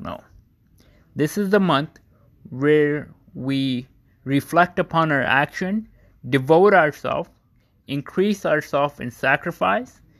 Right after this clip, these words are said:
which is sacrifice of food, time,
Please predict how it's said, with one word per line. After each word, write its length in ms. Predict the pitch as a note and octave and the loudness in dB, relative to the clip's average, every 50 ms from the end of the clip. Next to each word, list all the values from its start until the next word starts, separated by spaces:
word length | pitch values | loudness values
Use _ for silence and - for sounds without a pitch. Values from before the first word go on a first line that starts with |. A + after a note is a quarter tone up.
| _ _ _ _ _ | _ _ _ _ _
which 300 | - C3 C3+ C3 - D3 | -4 -4 -4 -2 -2 -2
is 280 | D3 C#3+ C3+ - - _ _ _ _ _ _ _ _ | -2 -2 -4 -10 -18 _ _ _ _ _ _ _ _
sacrifice 720 | - D#3 D3+ D3 - E3 D#3 - D#3+ D3+ D#3 D3+ - - | 0 2 2 2 2 -2 -2 0 2 2 2 0 -2 -6
of 100 | C#3+ - - _ _ | -8 -8 -8 _ _
food, 380 | _ D#3 D#3 F3+ A3 C4+ C4 - _ _ _ _ _ _ _ _ _ _ _ _ | _ -4 -4 -4 -4 -4 -8 -10 _ _ _ _ _ _ _ _ _ _ _ _
time, 520 | - - C3 C3 C#3 D3+ F3+ A#3 C4+ - | -6 -2 0 0 0 0 0 -4 -6 -8